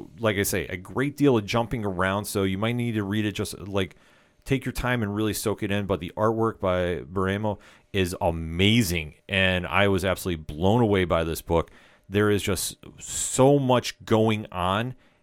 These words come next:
and we've just scratched the surface of this, and I'm gonna say, like, this, this pair is almost like the fight forever that we talk about with wrestling,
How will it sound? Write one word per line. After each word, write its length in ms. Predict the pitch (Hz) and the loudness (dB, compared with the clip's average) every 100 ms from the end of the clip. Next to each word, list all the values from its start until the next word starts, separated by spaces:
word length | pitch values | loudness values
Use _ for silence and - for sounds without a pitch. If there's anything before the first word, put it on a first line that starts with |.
| _ | _
and 320 | 107 104 104 | 0 0 0
we've 140 | 95 101 | -2 -2
just 240 | 113 110 | -2 -2
scratched 380 | - 110 107 - | -2 0 0 -2
the 80 | 92 | -6
surface 480 | - 95 - 117 123 | -4 -4 -2 -4 -2
of 140 | 117 | -2
this, 340 | 127 135 - - _ _ _ | -2 -4 -8 -16 _ _ _
and 340 | 104 104 101 98 | -2 0 2 2
I'm 160 | 98 | 0
gonna 220 | 98 110 104 | -2 -2 -2
say, 280 | 117 98 | -2 0
like, 360 | 87 90 82 - | 0 -2 -4 -6
this, 320 | 104 104 - | -2 -2 -6
this 320 | - 95 110 - | -12 -6 -4 -4
pair 400 | - 110 107 95 - _ - | 0 2 2 0 -6 _ -4
is 300 | 104 95 90 | -2 -2 -2
almost 240 | 117 120 | -2 0
like 140 | 110 104 | 0 -2
the 100 | 98 | -2
fight 240 | - 104 | -2 -2
forever 480 | - 92 92 110 117 - | 0 0 2 0 -2 -6
that 100 | 104 | -4
we 80 | 101 | -2
talk 180 | 110 101 | 0 0
about 200 | 98 95 | 2 0
with 80 | 85 | 0
wrestling, 480 | 87 - 117 120 | -2 -2 -6 -8